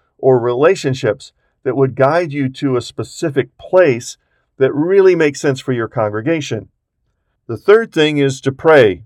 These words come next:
which is maybe really the very first thing. You need to pray continuously that Lord would guide you. And in fact, even your present missionary ministries and missions ministries that you support should be alerted. "Hey, pray with us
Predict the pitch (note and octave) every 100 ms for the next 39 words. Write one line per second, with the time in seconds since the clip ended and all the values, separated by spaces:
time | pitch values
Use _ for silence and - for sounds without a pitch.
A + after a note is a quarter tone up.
0 | - C#3 C3+ B2+ A#2 D#3 F3 C#3 B2 C#3
1 | B2+ A#2 A#2+ A#2+ A#2 A#2+ F3 C#3 - G2
2 | F2+ F#2 _ _ _ _ D#3 E3 G3+ F3+
3 | C#3+ - F3 D#3 C3 B2+ - F#3+ G#3+ D3+
4 | B2+ A2 G2 G2+ - B2+ D#3 D3+ C3+ G#2+
5 | C3 F3 C3 G2 F#2+ _ _ _ _ -
6 | C#3 C#3 E3 D#3+ C#3 - F#3+ G3+ F3+ E3
7 | C#3+ E3+ F3 D3+ C3+ C3+ D3 C#3 D#3 D3+
8 | C#3 B2+ C#3+ C#3 - C#3 C3 A#2 A#2 C3+
9 | C3+ G#2+ C3 C3 B2+ C3 G#2+ A#2 A#2 G2+
10 | - F#3 D#3+ C3 _ _ _ _ - F3
11 | E3+ D#3+ D3+ F#3 G3 B2+ A#2 F#3 D3 -
12 | G#3+ G#3+ F3 B2 B2 C3